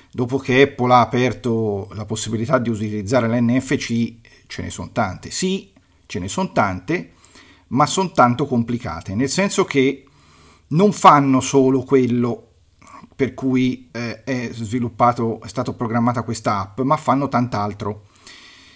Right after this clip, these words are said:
Eh, non solo scrivere del testo per fare l'etichetta, ma fanno tant'altro e,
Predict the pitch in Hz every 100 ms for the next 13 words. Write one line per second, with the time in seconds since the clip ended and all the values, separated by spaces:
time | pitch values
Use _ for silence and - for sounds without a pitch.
0 | _ - _ _ _ _ 143 143 143 139
1 | 127 - - - - _ - 165 170 -
2 | - 170 180 175 - 165 135 117 - 139
3 | 127 123 156 - 117 107 - 120 117 110
4 | - 131 117 120 160 120 101 120 127 120
5 | 113 107 101 _ - 131 160 110 113 104
6 | 135 127 - 139 -